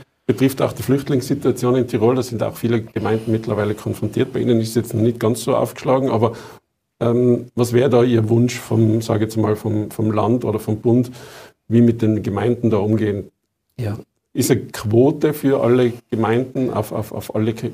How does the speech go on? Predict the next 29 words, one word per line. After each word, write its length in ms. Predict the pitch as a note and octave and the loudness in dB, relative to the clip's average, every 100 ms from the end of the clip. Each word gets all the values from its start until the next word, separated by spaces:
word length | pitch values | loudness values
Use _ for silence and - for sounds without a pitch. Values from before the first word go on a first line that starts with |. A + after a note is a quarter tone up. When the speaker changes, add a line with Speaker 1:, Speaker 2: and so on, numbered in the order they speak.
| - | -8
Speaker 1:
Gemeinden 340 | A2+ A2 A#2 A#2+ | -2 -2 -2 -2
umgelegt, 640 | B2+ C3+ A#2 A#2 A#2 - | 0 2 2 0 0 -6
äh, 200 | G#2 G#2 | -4 -4
sinnvolle 420 | G#2+ A2+ - C3+ | -2 -4 -4 -6
Maßnahme? 460 | C3 F#2+ - D2 B2+ A#2 - - - | -4 -6 -6 -8 -8 -10 -18 -20 -10
Speaker 2:
Ich 80 | B2 | -2
glaub, 240 | A2+ A2+ | 0 0
äh, 380 | - B2+ B2+ - - | 0 0 0 -4 -4
eine 240 | A2+ A#2 | -2 -2
Pauschalisierung 880 | A2+ A#2+ - A#2+ A2+ B2+ B2 A#2+ A#2 C3 | 0 0 0 -2 0 0 0 -2 -4 0
nützt 400 | B2+ - - - | -2 -2 -12 -4
jetzt 240 | C3 - B2+ | -4 0 2
niemandem 380 | B2 A2+ - | 4 2 -4
was. 260 | A#2 A#2+ - | -6 -6 -4
Was 140 | A#2+ A#2 | -4 -2
es 60 | |
natürlich 380 | A#2 A2 B2 A#2 | -4 0 -2 -2
braucht, 320 | A#2 C3+ - - - | 0 0 -2 -16 -14
sind 320 | - A#2 A2+ | -6 -6 -6
vernünftige, 920 | - A2 A#2+ C#3+ - C#3 C3 C3+ - - _ _ _ _ _ _ _ _ _ - | -6 0 2 0 -2 -4 0 -2 -2 -10 _ _ _ _ _ _ _ _ _ -4
äh, 60 | A#2 | -2
Rahmenbedingungen 920 | A2+ A2 A2 B2+ C#3+ C3 B2+ B2 A#2 | -2 0 0 2 2 2 2 2 0
mit 180 | G#2+ A#2 | 0 0
Hausverstand. 640 | C3 - A2 G#2 G2+ - | 0 -2 -6 -4 -6 -6
Und 80 | A2 | -6
was 140 | G#2+ | -2
meine 180 | A2+ B2 | 2 2
ich 40 | |
damit? 380 | C3 C3 C3+ - | 2 0 -4 -8